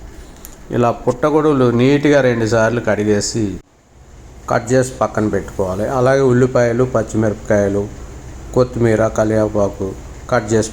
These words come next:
పక్కన పెట్టుకోవాలి. అలాగే ఉల్లిపాయలు, పచ్చిమిరపకాయలు వేయించిన, వేయించిన పిక్ మిస్ అయిందండి.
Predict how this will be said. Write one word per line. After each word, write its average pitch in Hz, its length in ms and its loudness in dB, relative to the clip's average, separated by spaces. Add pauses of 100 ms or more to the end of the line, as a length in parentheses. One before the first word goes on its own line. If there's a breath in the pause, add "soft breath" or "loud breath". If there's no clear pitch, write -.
పక్కన 95 280 -4
పెట్టుకోవాలి. 85 640 -8 (1200)
అలాగే 135 260 2
ఉల్లిపాయలు, 143 580 2
పచ్చిమిరపకాయలు 117 1080 0 (420)
వేయించిన, 123 680 2 (160)
వేయించిన 123 800 2 (260)
పిక్ 135 240 0
మిస్ 110 400 2
అయిందండి. 95 480 -2